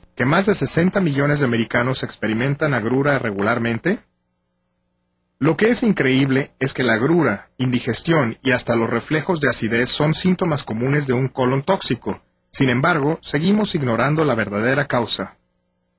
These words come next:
Para entender las consecuencias totales de un síndrome de colon irritable y estreñimiento o autointoxicación, necesitamos entender los principales sistemas de eliminación. Hay cinco vías principales para la eliminación de desechos del cuerpo.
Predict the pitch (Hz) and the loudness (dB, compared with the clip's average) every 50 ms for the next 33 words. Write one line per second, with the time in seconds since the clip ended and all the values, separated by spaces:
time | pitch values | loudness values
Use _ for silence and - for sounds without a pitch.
0 | _ _ _ - 156 151 151 147 143 170 160 170 202 220 240 220 - - 160 139 | _ _ _ -2 0 2 2 2 2 2 2 2 2 2 0 0 0 -2 -2 0
1 | - 127 - - 147 147 - 170 156 - 131 113 - 131 135 135 131 117 123 117 | 0 -2 0 0 0 0 2 0 0 0 -4 -2 0 0 2 2 0 0 0 0
2 | 113 131 139 - - 160 160 160 151 139 120 113 104 104 101 - 131 127 135 143 | 0 0 0 -2 0 0 0 0 0 0 -2 0 -2 -4 -4 -2 0 0 0 2
3 | 143 143 139 131 135 131 - 143 127 120 107 101 92 92 - - 120 120 117 - | 2 0 0 -2 -2 -2 0 0 0 0 -2 -4 -6 -10 -8 -4 -2 -2 -2 -2
4 | - 117 113 110 110 110 117 135 143 139 127 - 107 92 - 98 104 104 104 113 | -4 -4 -4 -4 -2 -2 -2 0 0 -2 -2 -2 -4 -4 -4 -2 -2 0 0 0
5 | 120 117 - 110 107 104 - 104 - - 117 - 151 - - 165 151 143 151 - | 0 -2 -4 -6 -6 -6 -8 -10 -8 -8 -4 -2 0 0 2 2 2 0 0 -4
6 | _ _ _ _ - 151 160 - - 165 151 160 - 196 202 214 220 - - 160 | _ _ _ _ -2 0 0 0 0 -2 -4 -4 -2 0 0 0 0 0 0 0
7 | 143 139 123 117 120 131 139 156 151 - - 123 117 - - 117 104 123 127 139 | 0 0 -2 0 0 0 0 0 -2 -4 -4 -8 -6 -4 -4 -4 -2 -2 0 0
8 | 143 - 131 117 - - 127 127 135 123 120 110 107 107 107 110 107 104 - - | 0 -2 -2 -4 -2 -2 -2 -2 -2 -2 0 -2 -2 -2 -4 -4 -4 -4 -2 -2
9 | 123 110 98 73 _ _ _ _ _ _ _ _ _ _ _ _ _ _ _ _ | 0 -2 -2 -4 _ _ _ _ _ _ _ _ _ _ _ _ _ _ _ _
10 | _ _ _ _ _ _ _ _ _ _ - 127 147 147 - - 247 254 - - | _ _ _ _ _ _ _ _ _ _ -2 0 0 0 2 2 2 0 2 2
11 | 226 175 156 160 165 170 - - 147 135 123 - 120 104 - 123 127 123 - - | 0 0 2 2 2 2 2 0 -2 -2 0 0 0 2 2 0 0 0 -2 -2
12 | 131 120 110 110 107 107 104 107 107 113 113 107 - - - 135 147 147 147 127 | 0 0 2 0 0 0 -2 -2 -4 -4 -4 -4 -4 -2 -2 0 0 2 0 0
13 | 107 - - 123 113 - 135 120 123 120 120 - 139 127 120 - - 98 87 _ | 0 0 0 -2 -2 -2 -2 -2 -2 -2 -2 0 0 0 0 -2 -8 -16 -18 _